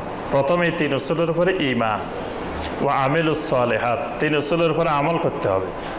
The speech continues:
ওয়া তাওয়াসাউ বিল হক, একজন আরেকজনকে তিন উসুলের দাওয়াত দিতে হবে, ওয়া তাওয়াসাউ বিস সবর। দাওয়াত দিতে গেলে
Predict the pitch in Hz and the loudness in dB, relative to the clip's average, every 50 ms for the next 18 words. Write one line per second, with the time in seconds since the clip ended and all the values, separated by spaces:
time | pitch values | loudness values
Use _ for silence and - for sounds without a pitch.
0 | - - 147 139 143 156 147 151 165 165 170 165 165 156 - - 156 147 143 139 | -2 0 0 2 2 2 2 4 4 4 4 4 4 2 2 2 2 4 4 4
1 | 135 143 131 117 123 127 120 - - - - - - - - - 156 151 139 135 | 2 2 2 2 2 0 0 -2 -4 -6 -6 -8 -8 -4 -2 0 0 2 2 0
2 | 165 156 147 147 147 147 - 156 147 135 - 180 185 175 - 165 156 151 147 - | 0 2 2 2 2 2 0 0 0 0 0 0 0 0 0 0 0 0 0 0
3 | - 170 160 160 143 117 - 143 143 151 175 185 180 - 147 127 - 131 113 107 | 0 0 0 0 0 0 0 2 2 4 2 2 2 2 0 0 2 2 0 0
4 | 107 - - - - - - - - - - - - - - - - - - - | 0 -2 -4 -6 -6 -6 -6 -4 -4 -4 -4 -4 -4 -6 -6 -6 -6 -6 -4 -2
5 | - 131 135 131 - 139 135 139 139 139 139 135 131 123 117 - 135 123 120 120 | 0 0 0 2 2 2 2 4 4 4 4 4 2 2 2 2 2 2 2 2
6 | 123 120 113 - - 123 101 98 101 131 143 156 175 185 180 180 190 185 202 190 | 0 0 -2 -2 -2 -2 -2 0 0 2 2 4 4 4 4 2 2 2 2 2
7 | 175 185 165 165 143 131 127 131 | 2 2 2 4 4 4 2 2